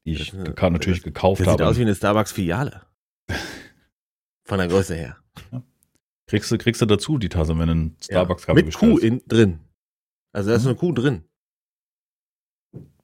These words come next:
Speaker 1: Ich mag große
Speaker 2: Wow.
Speaker 1: Tassen. Also wenn ich Milchkaffee trinke, dann mag ich gerne große Tassen.
Speaker 2: Krass.
Speaker 1: Ja.
Speaker 2: Aber da machst du dann vier Kaffee oder was?
Speaker 1: Nö,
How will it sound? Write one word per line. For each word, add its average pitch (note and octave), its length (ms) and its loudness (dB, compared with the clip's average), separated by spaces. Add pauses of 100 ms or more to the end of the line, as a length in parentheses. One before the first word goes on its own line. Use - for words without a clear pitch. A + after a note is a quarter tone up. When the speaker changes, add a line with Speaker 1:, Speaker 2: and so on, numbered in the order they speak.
Speaker 1:
Ich F#2+ 100 2
mag G#2 180 4
große F#2+ 180 2
Speaker 2:
Wow. G2+ 80 4
Speaker 1:
Tassen. G2 100 4
Also F#2+ 120 0
wenn G#2+ 100 6
ich G2+ 100 2
Milchkaffee C3 400 4
trinke, A#2 260 4
dann F#2+ 140 2
mag G2 160 4
ich - 100 -12
gerne F2+ 140 -4
große F2+ 200 -2
Tassen. D#2+ 280 -6 (1200)
Speaker 2:
Krass. - 340 -12 (1000)
Speaker 1:
Ja. E2+ 140 0 (280)
Speaker 2:
Aber A2 200 0
da A2 80 4
machst B2+ 220 -2
du C3+ 40 -4
dann G#2 140 -2
vier D#3 220 0
Kaffee F#2 360 -6
oder E2 220 -8
was? - 240 -18 (520)
Speaker 1:
Nö, G2 320 4